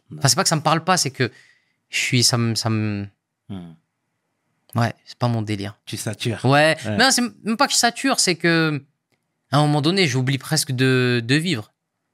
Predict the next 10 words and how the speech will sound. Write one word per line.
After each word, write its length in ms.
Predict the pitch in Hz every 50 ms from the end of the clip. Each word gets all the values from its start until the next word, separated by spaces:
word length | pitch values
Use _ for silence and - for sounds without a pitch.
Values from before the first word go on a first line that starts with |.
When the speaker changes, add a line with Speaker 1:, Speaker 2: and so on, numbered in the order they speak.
| _ _ _ _ _ _ _ _ _ _ _
Speaker 2:
Je 140 | - 110 110
regarde, 340 | 117 123 110 127 113 110 107 -
des 80 | - 123
fois, 240 | - - 175 180 151
tu 60 | - -
sais, 360 | - 170 175 180 165 151 131 110 -
je 100 | - 117
regarde, 480 | 120 123 120 143 151 156 151 139 -
ça 120 | - 131 117
m'atteint, 540 | 117 127 127 - 165 160 160 160 156 151